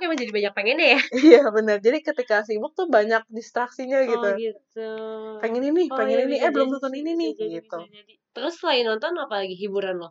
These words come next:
Speaker 2: Baca webtoon. <laughs>
Speaker 1: Oh iya,
Speaker 2: Iya.
Speaker 1: itu seru sih, tapi gue
Speaker 2: Iya.
Speaker 1: selalu update sih kalau webtoon.
Speaker 2: Itu
Speaker 1: Karena
Speaker 2: karena, em, dulu kita juga suka baca komik kan? Suka nggak sih lo?
Speaker 1: Gue baru suka baca komik sejak S M P. Sumpah demi.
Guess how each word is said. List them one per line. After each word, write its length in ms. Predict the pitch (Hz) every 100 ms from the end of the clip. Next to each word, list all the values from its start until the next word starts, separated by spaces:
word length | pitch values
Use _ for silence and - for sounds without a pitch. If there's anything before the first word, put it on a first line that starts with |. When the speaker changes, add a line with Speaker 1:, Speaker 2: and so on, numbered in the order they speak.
| _
Speaker 2:
Baca 240 | 202 196
webtoon. 360 | 196 190 - 233
<laughs> 560 | 240 - - - - - - - - _ - _ _ _ - - 640 587
Speaker 1:
Oh 160 | 330 359
iya, 480 | 349 349 381 339
Speaker 2:
Iya. 320 | 277 262 254 254
Speaker 1:
itu 100 | 311
seru 180 | 277 262 262
sih, 160 | 269
tapi 160 | 269 269
gue 80 | 208
Speaker 2:
Iya. 140 | 202
Speaker 1:
selalu 120 | 226 214 208
update 200 | 214 214
sih 40 | 214
kalau 160 | 202
webtoon. 320 | 196 190 196 208 -
Speaker 2:
Itu 160 | - 233
Speaker 1:
Karena 320 | 311 339 330
Speaker 2:
karena, 340 | 339 240 269 311 - _
em, 280 | 196 196 190 196
dulu 160 | 202 269 339
kita 100 | 403
juga 160 | 302 226
suka 160 | - 196
baca 200 | 190 196
komik 240 | 202 226
kan? 240 | 226 170 180 202 _
Suka 240 | _ 262 311
nggak 160 | 220
sih 80 | 226
lo? 160 | 247 262 _ _
Speaker 1:
Gue 200 | 214 269
baru 160 | 262 233 226
suka 160 | 233
baca 160 | 208 202
komik 240 | 214 220
sejak 240 | 247 220 214
S 160 | 196
M 80 | 220
P. 160 | 247 - -
Sumpah 400 | _ 254 240 226
demi. 240 | 220 220